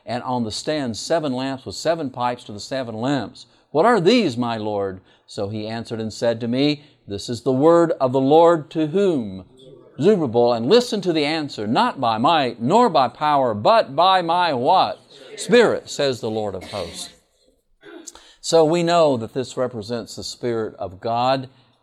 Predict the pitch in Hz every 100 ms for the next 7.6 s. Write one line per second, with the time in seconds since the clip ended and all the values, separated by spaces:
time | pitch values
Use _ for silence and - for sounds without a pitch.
0 | _ 107 107 - 104 - 131 120 101 123
1 | 123 127 117 104 117 113 110 107 - 104
2 | 104 110 120 127 123 110 104 139 151 151
3 | 127 139 123 160 165 131 - 120 107 101
4 | 98 101 101 95 110 147 147 143 - _
5 | _ 113 107 135 160 139 139 127 107 127
6 | 123 113 - - 180 180 135 117 127 117
7 | 107 98 117 110 85 -